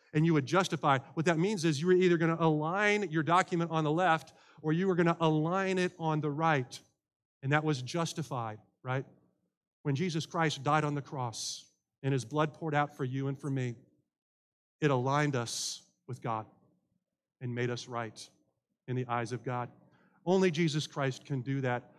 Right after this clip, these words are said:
Only Jesus Christ can align us with the Father. So friends, the harvest of righteousness begins by owning the fact that only Jesus can make, make us right with God, and we need to accept him into our life. So, so to repent and believe and to receive Jesus, you are made right with God.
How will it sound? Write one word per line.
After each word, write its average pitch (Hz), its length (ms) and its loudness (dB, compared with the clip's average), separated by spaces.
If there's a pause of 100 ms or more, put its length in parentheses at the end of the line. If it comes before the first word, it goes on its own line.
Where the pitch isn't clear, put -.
(160)
Only 226 300 4
Jesus 175 400 0
Christ 170 320 -2
can 165 140 2
align 180 440 2
us 196 260 -2 (180)
with 170 160 -2
the 165 80 0
Father. 165 340 4
So 160 180 0
friends, 190 280 2
the 175 80 0
harvest 190 380 0
of 151 120 0
righteousness 180 540 0 (260)
begins 185 480 2
by 175 240 4
owning 220 300 2
the 220 100 2
fact 175 380 2 (100)
that 180 180 6
only 240 300 0
Jesus 185 400 -2
can 175 220 0
make, 196 180 0 (340)
make 185 220 -4
us 185 140 -2
right 190 180 4
with 190 160 0
God, 175 240 4
and 165 140 2
we 220 120 -2
need 214 140 -4
to 175 160 -2
accept 208 440 -2
him 190 200 -4 (240)
into 180 300 -2
our 180 160 4
life. 170 400 0 (960)
So, 208 120 4
so 196 160 0
to 190 160 2
repent 185 600 2
and 175 120 4
believe 175 440 0
and 175 100 4
to 175 80 4
receive 190 500 0
Jesus, 170 480 -4
you 220 200 -2
are 208 100 4
made 202 320 0
right 185 260 4
with 175 200 -4
God. 196 260 4